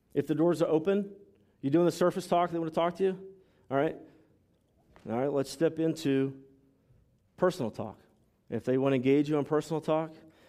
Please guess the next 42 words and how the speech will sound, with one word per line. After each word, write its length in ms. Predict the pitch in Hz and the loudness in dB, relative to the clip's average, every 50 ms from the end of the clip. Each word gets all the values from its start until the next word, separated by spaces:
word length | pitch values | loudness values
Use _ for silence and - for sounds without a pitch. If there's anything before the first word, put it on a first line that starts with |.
| _ _ _ _ _ - | _ _ _ _ _ -4
then 240 | - 123 123 127 131 | 0 2 2 2 4
you 400 | 131 127 131 131 127 127 131 127 | 4 4 4 4 4 4 2 2
take 200 | 127 - 139 139 | 2 2 2 2
it 40 | 143 | 2
a 20 | |
little 140 | 143 147 143 | 0 0 2
deeper 300 | 139 160 160 156 127 120 | 2 0 0 0 -2 -2
into 140 | 123 123 131 | -2 -2 -2
religious 420 | 127 139 135 151 160 143 127 - | -2 0 2 2 0 0 -2 -4
talk. 200 | - 123 107 101 | -4 -4 -4 -2
Religion's 400 | 110 123 143 165 147 117 104 95 | -2 -2 -2 -2 -2 -2 -4 -2
easy. 380 | 113 127 127 104 95 90 92 87 - _ _ _ _ _ _ _ _ _ _ _ _ _ _ - | -2 -2 -2 -2 -4 -6 -8 -12 -20 _ _ _ _ _ _ _ _ _ _ _ _ _ _ -6
Religion's 340 | - 143 165 147 123 104 101 | -2 0 0 0 -2 -2 -2
easy 260 | 117 117 107 92 98 | -2 -2 -2 -4 -8
to 80 | 101 95 | -10 -10
talk 280 | - - - - - | -10 -8 -8 -8 -8
about. 220 | - - - - - | -10 -14 -12 -8 -4
Everybody's 360 | - 127 127 113 110 101 98 | -4 -2 -2 -2 -4 -4 -4
got 180 | 110 101 101 | -6 -6 -6
some 140 | 101 - 110 | -6 -8 -8
kind 140 | 107 101 92 | -8 -8 -8
of 60 | 92 | -8
religion. 320 | - 87 - - - - - _ _ _ _ _ _ _ _ _ _ _ _ _ _ _ _ _ _ _ _ - | -10 -12 -12 -14 -16 -18 -20 _ _ _ _ _ _ _ _ _ _ _ _ _ _ _ _ _ _ _ _ -4
And 120 | - 123 | 0 4
then 180 | 143 165 175 180 | 6 6 6 6
when 80 | 165 | 4
you 80 | 160 156 | 4 4
have 100 | 156 151 | 4 4
an 60 | 147 147 | 4 2
opportunity 380 | 135 139 - 165 160 147 131 | 0 -2 -2 -2 -2 -2 -2
to 60 | 123 | -2
tell 220 | 117 - 151 139 135 | -2 0 2 2 2
what 180 | 127 127 113 | 2 0 0
your 140 | - 139 139 | 0 0 0
religious 460 | 131 120 127 123 139 180 180 190 - | 0 0 0 2 2 0 0 -2 -4
talk 280 | - - 131 113 107 - | -4 -2 -2 -2 -2 -2
is, 380 | 113 110 113 120 117 - - - _ _ _ _ _ _ _ _ _ _ _ _ _ _ _ _ _ | -2 -2 -2 -4 -6 -12 -20 -20 _ _ _ _ _ _ _ _ _ _ _ _ _ _ _ _ _
you 80 | - 123 | -10 -6
can 100 | 120 110 | -6 -6
take 280 | - - - 160 139 | -4 -2 0 2 2
another 240 | 135 139 147 180 165 | 4 4 2 2 0
step, 360 | - - - 120 117 131 - | -2 -2 -2 0 -2 -2 -4